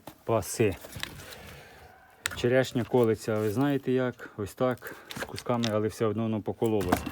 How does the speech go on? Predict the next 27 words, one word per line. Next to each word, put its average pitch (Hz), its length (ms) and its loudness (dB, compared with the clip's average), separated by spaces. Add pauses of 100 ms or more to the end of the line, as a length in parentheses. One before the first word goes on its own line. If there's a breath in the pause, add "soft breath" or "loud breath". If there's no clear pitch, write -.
(460 loud breath)
Рубати 107 420 2
її 104 80 0
набагато 104 420 2
важче. 95 360 0 (880 loud breath)
Цей 131 200 2
кусок, 131 440 4 (100)
так 123 220 4
я 120 80 8
його 113 220 6 (480 loud breath)
подужати 117 480 6
не 113 100 4
зміг. 139 360 4 (2000 loud breath)
Опять 113 300 2
же 95 80 -6
скажу, 104 280 0
що - 100 -12
це - 160 -4
берест. 117 400 0 (100)
Бачите, 104 300 -4
дивіться, 104 320 -2
три 120 180 4
отвора, 120 420 4 (720 loud breath)
воно 123 160 4
і 123 60 8
рубається 107 580 4 (380 loud breath)
погано. 98 380 0 (500 loud breath)
Я, 110 400 4